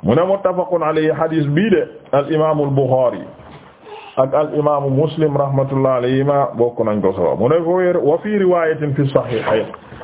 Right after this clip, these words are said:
am na benn boo xam ne lañ solo hadis bii nekk ci sahihayn nga xam ne al imaamul Muslim ak al imaamul Buxaari ak al imaam Muslim rahmatullah alayhima ñoo ko solo foofu Yonent bi alayhi salaam dane al mar'atu ka dil'a,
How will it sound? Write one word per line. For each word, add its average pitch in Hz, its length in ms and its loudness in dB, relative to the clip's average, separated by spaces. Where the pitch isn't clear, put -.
am 170 180 0
na 214 100 2
benn 185 260 0
boo 165 200 2
xam 165 140 -2
ne 160 80 2
lañ 165 200 2
solo 165 320 2
hadis 151 240 2
bii 143 180 2
nekk 156 220 0
ci 147 60 -6
sahihayn 151 580 2
nga 147 140 4
xam 139 180 -2
ne 135 60 4
al 131 120 2
imaamul 135 460 2
Muslim 139 400 2
ak 127 120 0
al 135 200 4
imaamul 156 320 2
Buxaari - 400 0
ak - 80 -2
al 131 100 4
imaam 151 240 0
Muslim 156 340 -2
rahmatullah 156 600 2
alayhima 147 400 2
ñoo 143 200 2
ko 147 120 2
solo 139 360 2
foofu 143 420 2
Yonent 147 320 2
bi 139 80 2
alayhi 127 200 2
salaam 123 420 0
dane 127 160 2
al 135 220 0
mar'atu 131 480 0
ka 117 120 2
dil'a, 82 440 -2